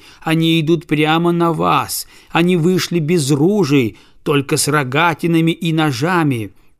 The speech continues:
Ведь весной стрелять в лесу нельзя». Лось продолжал спокойно лежать,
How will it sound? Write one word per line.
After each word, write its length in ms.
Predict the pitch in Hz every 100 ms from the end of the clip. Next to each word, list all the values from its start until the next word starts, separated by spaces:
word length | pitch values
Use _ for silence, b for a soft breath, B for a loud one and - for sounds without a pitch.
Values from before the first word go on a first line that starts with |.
| _
Ведь 220 | 135 131 123
весной 480 | 123 - 113 135
стрелять 560 | 143 - 143 131 147 147
в 60 | 143
лесу 340 | 139 - 165
нельзя». 600 | 170 156 139 156 104 - _ _ _ _ _ _ _ _ _ _ _
Лось 400 | - 131 190 190
продолжал 600 | - 156 147 143 123 156
спокойно 580 | 147 - 123 143 139 131
лежать, 560 | 117 110 113 165 -